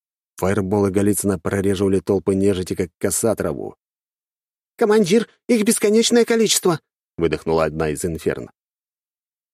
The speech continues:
"Миллион? Десять?" усмехнулся я в ответ. "Да какая разница? Упокоены будут все, никто не уйдёт обиженным!" В отсутствие у скелетов генерала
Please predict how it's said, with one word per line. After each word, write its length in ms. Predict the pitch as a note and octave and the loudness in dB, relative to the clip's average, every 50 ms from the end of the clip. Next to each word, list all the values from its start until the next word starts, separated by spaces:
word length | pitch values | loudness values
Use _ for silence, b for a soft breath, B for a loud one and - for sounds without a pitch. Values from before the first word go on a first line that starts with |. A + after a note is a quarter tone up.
| _ _ _ _ _ _ - | _ _ _ _ _ _ -2
"Миллион? 420 | G#2 C#3+ D3+ E3 G3+ B3 A#3 D#3 - _ _ _ _ _ _ _ - | 0 2 4 4 4 2 0 -2 -8 _ _ _ _ _ _ _ -2
Десять?" 560 | D#3+ D#3 A#2+ D#3+ A3 - - - - - _ _ _ _ - | 0 2 2 2 2 2 0 -2 -2 -4 _ _ _ _ -8
усмехнулся 540 | F2 - - G#2+ F2+ - E2+ D2+ - - D2 | -8 -4 -2 -2 -2 -2 -2 -4 -2 -2 -2
я 120 | D2 C#2+ | -2 -2
в 20 | |
ответ. 320 | B1 - - C#2 G1+ - _ _ _ _ _ _ _ _ - | -4 -6 -8 -8 -10 -10 _ _ _ _ _ _ _ _ -6
"Да 100 | - C3+ | -6 -2
какая 300 | - D#3 - F3+ F3 E3+ | -2 0 0 2 2 2
разница? 480 | F3 D#3+ B2 F#2+ E2+ C#2+ - - - _ _ _ _ _ _ _ _ _ _ _ _ _ _ | 2 0 0 -2 -4 -8 -10 -12 -14 _ _ _ _ _ _ _ _ _ _ _ _ _ _
Упокоены 500 | - A#2+ - F#3+ - G#3 G#3 G3 F#3+ F#3+ | -6 -4 -2 -2 0 2 2 4 4 4
будут 220 | F3+ G3 F#3 E3 - | 4 2 0 0 -4
все, 360 | - - G#3 G#3 D#3+ F#2 - _ _ _ - | -4 0 2 2 2 0 -4 _ _ _ 0
никто 420 | C#3+ F3 F3+ - - - A3+ F3+ F3+ | 2 2 2 2 2 2 2 2 4
не 100 | F3 E3 | 4 4
уйдёт 280 | D#3 D#3 D3 D#3+ C3 C#3 | 4 4 4 4 2 2
обиженным!" 440 | C#3+ C#3+ D3 A#2+ G2 G2 E2+ D2 - _ _ _ _ _ _ _ _ _ _ _ _ _ _ _ _ _ _ _ _ _ _ _ _ _ _ - | 2 2 2 2 2 -2 -6 -8 -10 _ _ _ _ _ _ _ _ _ _ _ _ _ _ _ _ _ _ _ _ _ _ _ _ _ _ -6
В 60 | G#1+ | -6
отсутствие 540 | A1+ - - G2+ F2+ E2+ - - E2+ E2 D#2+ | -6 -4 0 -2 0 -2 0 0 0 0 0
у 40 | D#2 | 0
скелетов 420 | - - E2+ E2+ D#2+ - D#2 D#2 | -2 -2 -2 -2 0 -2 -4 -2
генерала 560 | D#2 F2 F2+ F2+ F2+ G2 G2 G2 G2+ G2 E2+ | -2 -2 0 0 0 2 2 2 0 -2 -4